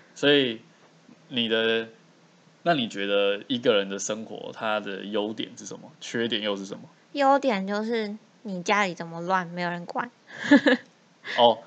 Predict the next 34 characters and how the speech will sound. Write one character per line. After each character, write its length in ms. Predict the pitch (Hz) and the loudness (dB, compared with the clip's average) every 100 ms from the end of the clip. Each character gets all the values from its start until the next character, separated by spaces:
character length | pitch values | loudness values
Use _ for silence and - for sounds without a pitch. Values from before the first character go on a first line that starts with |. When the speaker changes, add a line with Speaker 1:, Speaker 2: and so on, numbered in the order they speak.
| - | 0
Speaker 1:
优 140 | 147 | 6
点 120 | 170 139 | 6 6
就 100 | 147 | 2
是 300 | 135 147 143 - _ - | 2 0 0 -10 _ -6
不 120 | 117 | 4
会 100 | 139 | 8
有 80 | 120 | 8
人 160 | 95 | 8
管 200 | 98 95 101 | 2 -6 -8
你。 100 | - _ | -14 _
Speaker 2:
不 160 | - 233 | -2 2
会， 180 | 330 285 | 6 6
对， 200 | - 240 | 6 2
不 140 | 214 254 | 4 4
会 80 | |
有 80 | 311 | 6
人 180 | 202 170 | 6 4
去 80 | 175 | -4
干 320 | 208 190 190 | 2 4 4
涉 180 | 202 214 | 2 0
你 220 | 165 160 | 0 -6
的 340 | - - - - - | -8 -8 -8 -10 -2
领 260 | 180 156 | -2 -2
域。 200 | 170 185 | 0 2
Speaker 1:
你 100 | 151 | 2
想 160 | 127 113 | 0 2
要 140 | 120 | 2
怎 160 | 127 117 | 2 -2
么 100 | 98 | 0
样 180 | 107 104 | 0 2
就 120 | 107 | -4
怎 120 | - | -6
么 120 | 90 | -8
样。 180 | 104 - | -6 -6